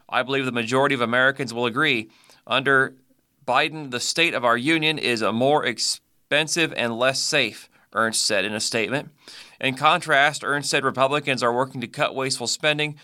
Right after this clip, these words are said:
secure the southern border, and support entrepreneurs and small businesses. Representative Marinette Miller Meeks of Ottumwa, Republican, says Americans and Iowans alike are desperate to recover from the economic side effects of the covid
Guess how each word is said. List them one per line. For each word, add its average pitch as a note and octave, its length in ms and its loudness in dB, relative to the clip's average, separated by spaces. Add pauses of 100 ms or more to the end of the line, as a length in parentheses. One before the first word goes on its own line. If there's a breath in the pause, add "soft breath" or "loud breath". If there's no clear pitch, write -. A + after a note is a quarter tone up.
secure F#3 420 0
the D3 80 2
southern C#3+ 320 2
border, C#3 320 4
and A#2+ 180 -2
support - 320 -2
entrepreneurs B2 720 0
and G#2+ 160 -4
small G#2+ 260 0
businesses. A2 680 -2 (680 loud breath)
Representative C#3+ 760 0
Marinette C#3+ 460 2
Miller C#3 260 2
Meeks D3+ 460 0
of B2 240 2
Ottumwa, D3 640 0
Republican, C#3 680 -2 (140)
says B2 500 2
Americans F3 640 0
and C3+ 200 0
Iowans B2 500 0
alike B2+ 420 0
are B2+ 260 2
desperate D3 500 -2
to C3 200 -4
recover D3 420 -2
from C3+ 180 -6
the - 140 -4
economic C3 460 0
side A#2+ 360 2
effects A2 500 -2
of A2+ 120 -4
the A#2 80 -6
covid B2 460 -4